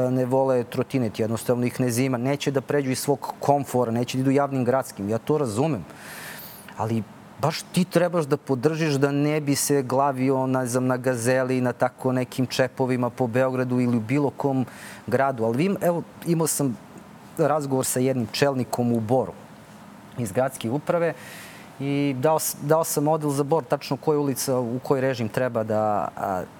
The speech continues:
da pređe, kako da smanjimo gužve, protočnost, kako da zaštitimo te ranjive učesnike u saobraćaju.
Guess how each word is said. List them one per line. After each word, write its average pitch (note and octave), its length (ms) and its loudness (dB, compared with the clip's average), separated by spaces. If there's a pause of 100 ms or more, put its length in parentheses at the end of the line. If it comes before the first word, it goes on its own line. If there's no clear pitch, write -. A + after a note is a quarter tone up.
(240)
da A#2 120 -2
pređe, C#3 540 0
kako C3+ 300 -2
da B2+ 100 0
smanjimo C3 480 0
gužve, C3 380 0
protočnost, B2 640 -4
kako - 280 0
da B2 60 -4
zaštitimo B2 540 -2
te C3+ 180 0
ranjive C3+ 280 0
učesnike C#3 440 -6
u A2 40 -8
saobraćaju. E3 720 0